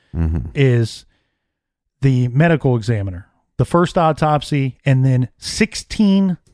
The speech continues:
Speaker 2: is that right? Sixteen or ru-, roughly seventeen or eighteen years later, the second autopsy takes place on Elizabeth Ratliff.
Speaker 1: Right.
Speaker 2: And so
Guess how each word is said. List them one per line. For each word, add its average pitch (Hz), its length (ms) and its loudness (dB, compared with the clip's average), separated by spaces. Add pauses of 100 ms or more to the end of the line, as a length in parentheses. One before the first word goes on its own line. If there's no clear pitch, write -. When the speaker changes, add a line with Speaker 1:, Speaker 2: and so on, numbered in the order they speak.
(220)
Speaker 2:
is 113 80 -8
that 120 160 -2
right? 139 280 -2 (340)
Sixteen - 580 -4 (120)
or 120 600 0 (920)
ru-, 156 120 2 (120)
roughly 175 580 0
seventeen 175 500 0
or 156 140 0
eighteen 160 460 0
years 151 280 4
later, 135 300 2
the 113 100 -2
second 139 360 -2
autopsy 107 560 -4
takes 104 240 -6
place 104 280 -4
on 104 140 -2
Elizabeth 104 440 -4
Ratliff. 92 440 -6
Speaker 1:
Right. 80 220 -2 (280)
Speaker 2:
And 143 200 2
so 151 320 2